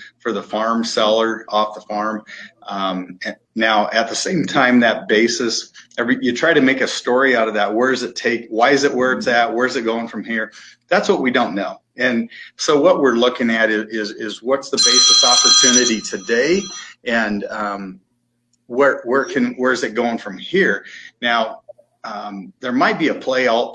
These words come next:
also out there if you're not ready to, you know, um, complete the pricing on that cash grain. Uh, at least look at that basis opportunity right now, looking at that Jan, Feb, March,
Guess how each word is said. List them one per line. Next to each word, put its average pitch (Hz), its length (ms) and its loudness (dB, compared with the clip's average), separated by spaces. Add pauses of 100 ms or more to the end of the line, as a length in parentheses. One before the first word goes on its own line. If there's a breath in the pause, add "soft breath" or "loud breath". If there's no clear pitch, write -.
(160)
also 127 420 2
out 110 240 0
there 113 240 2
if 113 260 -4
you're 113 120 -2
not 127 260 0
ready 123 340 2
to, 113 440 -2 (320 loud breath)
you 113 140 -6
know, 104 200 -6 (100)
um, 104 380 -10 (140)
complete 156 420 0
the - 140 -8
pricing 123 560 0
on 107 220 0
that 101 200 -2
cash 117 400 0
grain. 104 360 -2 (360 loud breath)
Uh, 110 80 2
at 131 80 0
least 151 320 2
look 127 180 2
at 107 100 -6
that 104 260 0
basis 113 360 0
opportunity 101 800 -2
right 104 300 0
now, 107 340 0 (220 loud breath)
looking 113 260 -2
at 104 120 -2
that 95 220 0
Jan, 107 320 -2
Feb, 101 220 -2
March, 104 400 -2